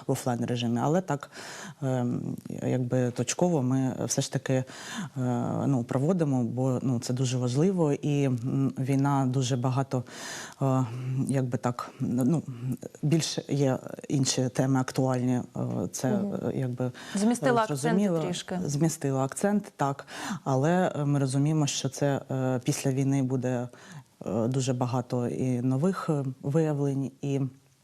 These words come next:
Speaker 1: про це вже свідчать, е, дані, про те, що люди виявляються вже на третій, четвертій, е, стадії віл-інфекції, тобто вже ближче до стадії сніду, е, як можна сказати. Тому,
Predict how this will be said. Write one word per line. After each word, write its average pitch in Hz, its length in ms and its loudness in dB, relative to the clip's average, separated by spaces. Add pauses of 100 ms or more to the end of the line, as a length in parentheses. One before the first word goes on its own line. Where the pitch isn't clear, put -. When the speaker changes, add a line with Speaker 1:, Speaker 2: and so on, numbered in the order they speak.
(400)
Speaker 1:
про 139 120 -2
це 151 200 0
вже 135 260 0
свідчать, - 600 -4
е, 131 320 -2
дані, 135 400 0
про - 180 -8
те, 139 120 -4
що 135 240 -2
люди 131 300 -2 (320)
виявляються 131 420 0
вже 123 260 0 (340)
на 135 120 2
третій, 127 280 -2
четвертій, - 600 -4 (100)
е, 120 80 -2
стадії 120 440 0
віл-інфекції, 120 680 -2
тобто 120 240 -4
вже 117 180 -2
ближче 123 360 -2
до 120 100 0
стадії 120 380 -2
сніду, 220 380 2 (680)
е, 151 300 2
як 147 200 -2
можна 131 200 -2
сказати. 131 640 -2
Тому, 139 440 0